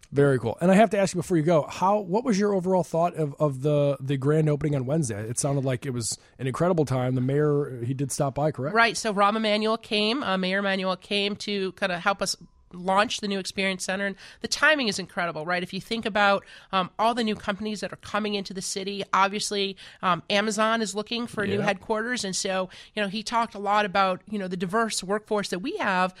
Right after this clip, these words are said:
Speaker 2: how that's very similar to what Amazon's looking for. And, and I really agree. I think it's a really kind of exciting time to be in tech and digital and creative in the city. And you're starting to see these employers come back in, look for new talent. And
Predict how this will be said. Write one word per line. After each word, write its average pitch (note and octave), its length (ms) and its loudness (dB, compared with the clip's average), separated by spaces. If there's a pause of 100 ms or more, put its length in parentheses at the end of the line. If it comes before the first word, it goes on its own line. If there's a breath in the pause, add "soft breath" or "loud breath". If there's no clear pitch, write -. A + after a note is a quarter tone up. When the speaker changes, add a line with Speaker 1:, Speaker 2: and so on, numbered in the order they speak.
(160 loud breath)
Speaker 2:
how A3 140 0
that's G#3 100 -4
very A3 180 0
similar G3+ 360 -2
to F#3 40 -6
what F#3 160 -4
Amazon's E3+ 520 -6
looking F#3 180 -8
for. F3+ 200 -8
And, - 120 -8
and G#3+ 100 -2
I A#3 40 2
really C4+ 260 0
agree. G#3+ 220 -2
I F#3+ 40 -2
think G3+ 160 -6
it's G3+ 120 -6
a G3 40 -8
really G#3+ 320 -2 (280 loud breath)
kind G#3 80 -2
of F#3+ 60 -2
exciting G#3+ 420 2
time G3+ 240 0
to F#3+ 60 -4
be F#3+ 140 -6
in F#3+ 140 -6
tech G3+ 480 -2
and F3+ 180 -4
digital G#3 480 -2
and F#3+ 160 -2
creative G3+ 380 -4
in G3 100 -4
the F#3 60 -4
city. A#3 420 -6 (280 loud breath)
And G#3+ 80 -2
you're G#3+ 80 -2
starting C4+ 340 0
to C4 60 -2
see B3+ 180 -4
these A3+ 160 -2
employers G#3+ 500 -2
come - 220 -6
back F#3+ 300 -4
in, G#3+ 360 0
look G3+ 220 -6
for G#3 140 -2
new G3 180 0
talent. G#3 480 -2
And F#3 140 -4